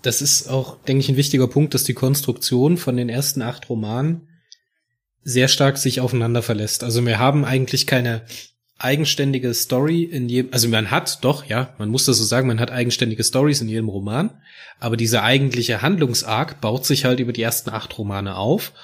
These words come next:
und ist halt auch wirklich erst mit dem letzten achten Roman abgeschlossen, oder soweit es geht abgeschlossen, um dort dann den nächsten Arc aufzumachen in der zweiten Staffel. Das funktioniert ganz gut und dementsprechend ist es, fällt es uns jetzt halt auch ein bisschen schwer, da genau den Trennpunkt zu finden,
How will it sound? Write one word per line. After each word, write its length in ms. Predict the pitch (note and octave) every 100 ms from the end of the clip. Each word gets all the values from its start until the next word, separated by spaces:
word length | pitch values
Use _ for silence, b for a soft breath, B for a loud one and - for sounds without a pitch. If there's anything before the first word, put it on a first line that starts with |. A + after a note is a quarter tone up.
| B B
und 160 | B2 A2+
ist 240 | C#3 -
halt 140 | C3 B2
auch 160 | A2+
wirklich 320 | C3+ C#3 B2+
erst 240 | A#2 A2+ -
mit 120 | A2
dem 100 | G#2+
letzten 580 | A2 - - A#2 A2+ - -
achten 340 | A2+ - A#2
Roman 520 | G2+ G2 G2+ G2+ G2+ -
abgeschlossen, 640 | A#2 - A2 - G2+ - -
oder 120 | A2+
soweit 340 | A2 G2+ A2
es 140 | - -
geht 200 | A2 G#2+
abgeschlossen, 680 | G#2 - - G#2 G2+ - _ B B B B B B
um 160 | A#2+ A2
dort 220 | B2+ B2+
dann 120 | B2
den 120 | A#2
nächsten 320 | A2 B2 - G#2
Arc 260 | A#2 A#2+
aufzumachen 640 | A#2 A#2 - A#2 G#2+ A#2
in 100 | G#2
der 140 | G2 F#2+
zweiten 320 | - F2+ G#2+
Staffel. 320 | - F#2+ G#2
Das 100 | A2
funktioniert 420 | - F3 F3 D#3+
ganz 220 | E3 C#3 C#3+
gut 220 | C#3+ A#2+
und 80 | A2+
dementsprechend 480 | C#3+ C#3 C#3 B2+
ist 100 | C3
es, 120 | B2+ -
fällt 340 | - C3+ C#3
es 100 | C#3
uns 220 | D3 E3+
jetzt 160 | C3 -
halt 120 | B2+
auch 120 | B2
ein 80 | A#2+
bisschen 260 | B2 - A2+
schwer, 300 | - C3+ B2+
da 80 |
genau 260 | A2 A2+ A#2+
den 220 | A#2+ A2
Trennpunkt 580 | - B2+ E3+ - A2+ -
zu 120 | B2
finden, 480 | - A2+ A2+ E3